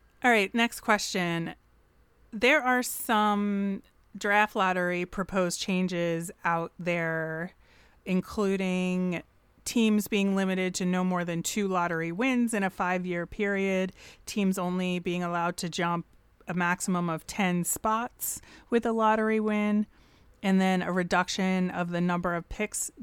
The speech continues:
decided by lottery from three to two. Uh, how do you feel about these proposed changes? Do you think it'll, it'll make a difference?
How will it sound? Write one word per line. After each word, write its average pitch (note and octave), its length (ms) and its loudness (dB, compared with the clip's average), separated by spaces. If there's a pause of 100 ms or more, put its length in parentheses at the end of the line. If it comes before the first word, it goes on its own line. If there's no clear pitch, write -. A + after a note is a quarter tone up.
(100)
decided F3+ 640 -2
by E3+ 180 -2
lottery F3 680 -2
from F3 400 -2
three F3+ 680 -4
to - 200 -8
two. G3 640 -2 (1400)
Uh, F#3 320 2
how C#4+ 180 2
do F4+ 60 4
you E4 140 4
feel A#3+ 340 4
about F#3+ 380 2
these F#3+ 260 0
proposed F#3+ 480 2
changes? F3+ 400 0
Do - 80 -2
you F#3 60 2
think G3+ 200 2
it'll, G3 260 0
it'll F#3 180 2
make F3+ 240 0
a F3 40 0
difference? F3+ 1000 0